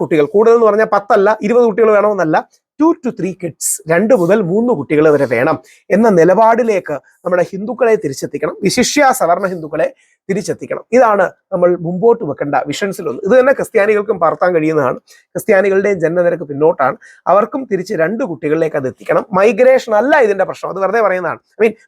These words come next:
മൈഗ്രേഷൻ ഒരു പത്ത് ശതമാനം പ്രശ്നമാണ് ക്രിസ്ത്യൻ ജനസംഖ്യ കുറയുന്നതിന്, പക്ഷേ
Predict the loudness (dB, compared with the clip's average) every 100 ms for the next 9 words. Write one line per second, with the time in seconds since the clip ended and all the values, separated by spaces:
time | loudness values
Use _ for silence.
0 | -2 2 2 2 0 0 -2 -2 -2 0
1 | 2 2 -2 0 0 0 -2 -4 -2 -2
2 | -2 0 2 2 2 0 -2 -2 0